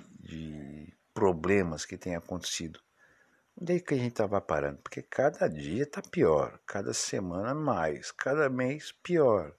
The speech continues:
E aí? E é pandemia, é crise no mercado,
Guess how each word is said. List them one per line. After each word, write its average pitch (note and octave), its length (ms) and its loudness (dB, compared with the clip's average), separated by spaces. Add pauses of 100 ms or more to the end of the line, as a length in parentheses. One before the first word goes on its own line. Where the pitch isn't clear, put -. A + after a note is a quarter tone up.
(2250)
E - 160 0
aí? F#2 340 4 (960)
E D#2 100 -4
é D2 60 0
pandemia, G#2 1080 -4 (540)
é - 80 -8
crise D#2+ 420 -8
no D2+ 60 -8
mercado, B2 1000 0